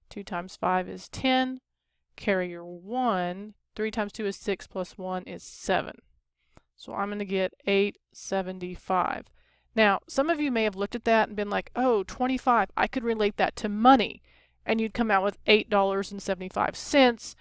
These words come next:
and then you have to make some adjustments. Can you do that? Sure.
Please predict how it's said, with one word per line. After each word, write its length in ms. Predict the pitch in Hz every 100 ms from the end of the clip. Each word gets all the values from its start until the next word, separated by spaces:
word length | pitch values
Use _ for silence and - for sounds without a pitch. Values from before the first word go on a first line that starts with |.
| _ _ _
and 140 | 214 214
then 80 |
you 80 | 214
have 100 | 202
to 80 | 208
make 140 | 196
some 140 | - 196
adjustments. 520 | 190 202 208 - -
Can 200 | - 247
you 100 | 240
do 160 | 220 254
that? 240 | 285 -
Sure. 400 | - 339 247